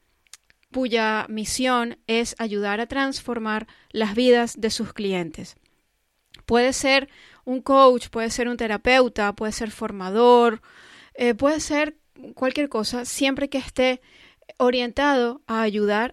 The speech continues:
a transformar vidas. Da igual en qué área, da igual en qué,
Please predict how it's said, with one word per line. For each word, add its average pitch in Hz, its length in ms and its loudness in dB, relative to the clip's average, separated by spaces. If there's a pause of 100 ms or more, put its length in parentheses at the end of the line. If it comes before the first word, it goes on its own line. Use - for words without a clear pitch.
a 226 140 -4
transformar 196 840 -8 (240)
vidas. 208 580 -2 (360)
Da 254 180 4
igual 320 340 2
en 247 160 -2
qué 226 200 0
área, 202 400 -2 (460)
da 226 180 -2
igual 262 260 0
en 262 140 -6
qué, - 440 -8